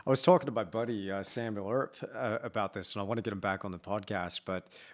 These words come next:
we had a bit of a challenge in the last series of The Creative Endeavor where we're like, "Okay, race to go and, and, uh, get your first N F T out there." And, uh, he beat me to it, like, hands down. He just got out there and did it. And I, I was still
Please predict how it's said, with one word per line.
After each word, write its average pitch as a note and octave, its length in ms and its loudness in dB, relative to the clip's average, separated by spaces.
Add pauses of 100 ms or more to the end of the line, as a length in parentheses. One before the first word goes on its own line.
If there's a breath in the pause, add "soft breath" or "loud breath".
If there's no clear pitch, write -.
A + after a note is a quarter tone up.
we A#2 160 0
had A#2+ 220 6
a - 20 2
bit G#2 140 -2
of G2 100 -6
a F#2+ 40 -6
challenge G#2+ 760 -2
in G2+ 140 -4
the F#2 80 -4
last G#2+ 640 0
series A2 560 0
of F2 120 -8
The F#2+ 80 -10
Creative G2 380 -6
Endeavor F#2 560 0
where F#2 320 0 (320 loud breath)
we're G#2+ 100 -2
like, G#2 200 4
"Okay, B2+ 260 2
race A#2+ 440 2
to C3 80 0
go A#2 220 2
and, G#2+ 280 -2
and, G#2 320 -2
uh, - 480 -10
get C3+ 260 0
your - 60 -8
first A#2+ 280 2
N A2 120 0
F G#2 180 -2
T A2+ 220 0
out G#2+ 180 2
there." G#2 280 0 (460 loud breath)
And, A#2+ 320 6
uh, - 140 0
he B2 160 4
beat G3 220 10
me F3 100 8
to D#3+ 200 12
it, A#2+ 120 12
like, B2+ 180 8
hands D#3 320 8
down. D3 320 12
He A2+ 100 2
just B2+ 200 0
got C3 160 6
out B2+ 180 6
there A#2 120 2
and G2+ 160 -4
did C3+ 200 2
it. B2 120 2
And A2+ 100 -4
I, B2 160 2
I B2+ 140 4
was C#3 160 2
still C3+ 440 4